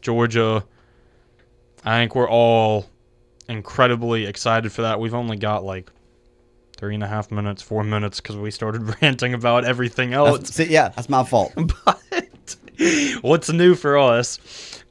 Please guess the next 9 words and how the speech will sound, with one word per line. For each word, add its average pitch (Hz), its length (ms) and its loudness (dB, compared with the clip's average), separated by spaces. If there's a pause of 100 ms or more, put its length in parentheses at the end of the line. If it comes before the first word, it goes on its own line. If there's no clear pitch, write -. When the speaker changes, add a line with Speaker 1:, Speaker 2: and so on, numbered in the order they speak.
Speaker 1:
Um, 127 760 4 (1300)
so, 143 600 0 (840)
uh, 143 180 0
obviously, 160 420 2
we're 151 180 2
all 147 120 4
excited 131 460 0
for 135 140 -6
this, 127 400 -2